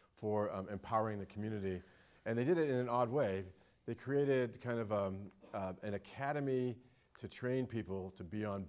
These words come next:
boards and commissions. And if you want to get your community voice heard, you gotta get into a position to make it heard.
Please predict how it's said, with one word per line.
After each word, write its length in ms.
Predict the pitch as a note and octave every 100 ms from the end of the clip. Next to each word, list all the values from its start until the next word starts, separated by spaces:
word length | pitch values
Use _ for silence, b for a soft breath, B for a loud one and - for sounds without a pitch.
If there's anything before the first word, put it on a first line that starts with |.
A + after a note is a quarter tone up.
| -
boards 440 | G2+ G#2+ G2+ - -
and 120 | F#2
commissions. 720 | - G2 G2+ - B1 C#2 - _ _ b b b b b -
And 100 | G2
if 100 | G#2
you 120 | D3
want 160 | E3 D#3
to 40 |
get 160 | C#3+ C#3
your 200 | B2 A#2
community 400 | - B2 B2+ A2+
voice 320 | G#2 A2 G2
heard, 400 | B2+ A2+ F#2 E2 b b -
you 100 | G2
gotta 240 | C3+ D3
get 140 | B2+
into 220 | B2+ B2 A#2
a 40 |
position 540 | - G#2 A2 - G#2 F#2+
to 80 | G2+
make 280 | G#2 A#2+ G#2+
it 80 |
heard. 320 | D#2 E2 D2